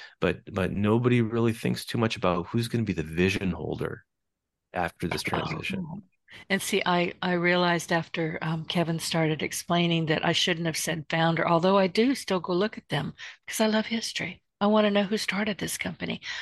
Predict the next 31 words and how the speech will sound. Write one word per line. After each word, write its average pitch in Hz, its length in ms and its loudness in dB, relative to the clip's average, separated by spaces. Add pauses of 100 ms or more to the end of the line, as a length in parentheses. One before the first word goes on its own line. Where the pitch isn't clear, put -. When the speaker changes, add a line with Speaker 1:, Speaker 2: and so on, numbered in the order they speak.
(300)
Speaker 2:
but 185 120 4
I 190 80 6
would 185 200 4
have 175 100 2
been 165 160 2
better 165 260 2
served 165 320 -2
by 165 120 0
saying, 165 320 -4
"I 170 140 0
want 160 200 -2
to - 140 -6
know 165 80 0
who 156 120 2
the 151 120 -8
current - 260 -4
C - 220 0
E - 240 -2
O 175 240 4
is 196 480 -4 (640)
and 165 100 2
what 160 160 2
his 165 240 2
culture 175 720 -2
is 160 160 -4
all 160 180 2
about." 160 320 0
Because 165 480 -4
if 170 160 -2
it's 175 140 -4
Disney 185 760 2